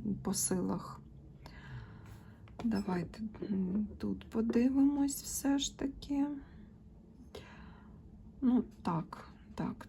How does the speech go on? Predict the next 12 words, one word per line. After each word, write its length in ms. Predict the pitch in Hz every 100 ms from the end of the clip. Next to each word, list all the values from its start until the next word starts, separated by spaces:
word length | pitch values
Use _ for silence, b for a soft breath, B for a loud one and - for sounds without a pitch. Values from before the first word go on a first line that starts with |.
| -
М, 480 | 202 175 170 180 170
блюдечко 640 | 175 220 247 214 - -
дублює 640 | 180 208 180 196 196 175 160
ту 160 | 175
інформацію. 840 | 170 170 - - 190 240 247 202 180
Дійсно, 480 | 165 190 170 -
тут 480 | 185 202 196 214 220
людина, 400 | 196 180 226 208
яка, 460 | 180 175 170 190 196
м, 540 | 196 - 208 196 185 -
дуже 460 | 196 202 196 196 175 202 - - B B B B B B B -
хвилюється, 1080 | - 190 196 196 226 240 196 - - 160